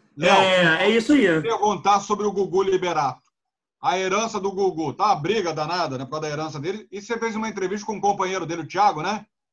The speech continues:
Speaker 1: Que entrou
Speaker 2: Thiago
Speaker 1: na briga
Speaker 2: Salvático. Na verdade é o seguinte, eu acho que a minha função aqui nessa história do Gugu Liberato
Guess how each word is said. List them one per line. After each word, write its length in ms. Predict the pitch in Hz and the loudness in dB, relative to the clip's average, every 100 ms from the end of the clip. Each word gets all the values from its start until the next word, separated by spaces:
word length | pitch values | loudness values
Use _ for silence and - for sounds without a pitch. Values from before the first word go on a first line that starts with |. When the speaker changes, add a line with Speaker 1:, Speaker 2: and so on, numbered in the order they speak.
| _ _ _ _ | _ _ _ _
Speaker 1:
Que 60 | 165 | -4
entrou 180 | 170 233 | 2 4
Speaker 2:
Thiago 0 | |
Speaker 1:
na 80 | - | 4
briga 160 | 196 190 | 4 4
Speaker 2:
Salvático. 340 | 160 139 - - _ _ _ _ _ _ _ _ _ | 4 2 -4 -14 _ _ _ _ _ _ _ _ _
Na 120 | 220 | 4
verdade 300 | 247 240 269 | 6 6 6
é 40 | 269 | 4
o 20 | |
seguinte, 420 | - 196 180 147 | 2 2 0 4
eu 60 | 175 | 4
acho 180 | 208 - | 4 2
que 120 | 214 | 2
a 160 | 196 175 | 2 2
minha 200 | 196 240 | 2 2
função 500 | 240 202 156 202 196 | 0 -8 0 4 4
aqui 220 | 156 185 | 4 2
nessa 260 | 165 151 143 | 2 0 -4
história 320 | - 156 143 | 2 4 4
do 80 | 131 | 2
Gugu 220 | 131 135 | 4 4
Liberato 500 | 131 123 160 156 | 4 4 2 2